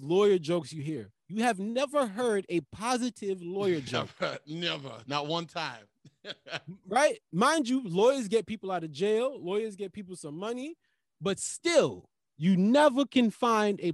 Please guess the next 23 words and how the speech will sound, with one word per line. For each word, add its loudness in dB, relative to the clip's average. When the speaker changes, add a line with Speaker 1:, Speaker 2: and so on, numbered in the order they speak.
Speaker 1:
positive 0
lawyer 2
joke. -6
It's -6
not -2
by -4
accident. -8
Speaker 2:
Mm. -18
Speaker 1:
That 4
is 2
purposeful. 2
They 2
know 0
for 2
a 0
fact -6
my 4
job 2
is -2
to -4
fuck 0
somebody 2
over. 0